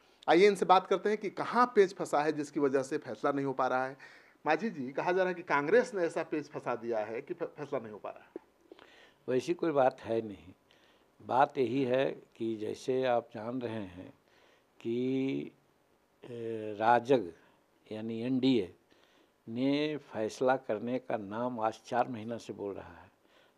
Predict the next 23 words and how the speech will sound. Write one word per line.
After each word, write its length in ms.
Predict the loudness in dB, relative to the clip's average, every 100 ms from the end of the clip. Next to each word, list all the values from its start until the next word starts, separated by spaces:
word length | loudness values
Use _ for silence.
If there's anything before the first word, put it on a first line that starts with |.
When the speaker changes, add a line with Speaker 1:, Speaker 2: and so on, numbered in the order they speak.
| -10
Speaker 2:
हम 140 | -10
फैसला 400 | -10 -10 -4 -4
कर 200 | -4 -6
लिया, 320 | -6 -4 -4
कर 200 | -6 -10
लिया, 320 | -10 -6 -6
फिर 280 | -6 -8 -10
नंबर 380 | -8 -12 -6 -6
जुड़ा 360 | -6 -8 -6 -8
दिया 280 | -6 -8 -8
कि 360 | -8 -10 -10 -10
फलना 260 | -12 -10 -12
इतना, 340 | -12 -12 -12
इतना 320 | -12 -12 -10
लोग 200 | -8 -8 -8
लड़ेंगे। 460 | -8 -8 -10 -14 -16 _ -20 -20 -20 _
लेकिन 480 | 0 0 2 -6 -8 -14 _ -10
कौन 400 | -2 0 0 -4
क्षेत्र 540 | -8 -4 -4 -4 -10
से 420 | -10 -10 -8 -10 -14 _
कौन 320 | -6 -2 -2 -2
पार्टी 340 | -2 -2 -2 -8
लड़ेगी, 720 | -6 2 4 4 0 -12 -16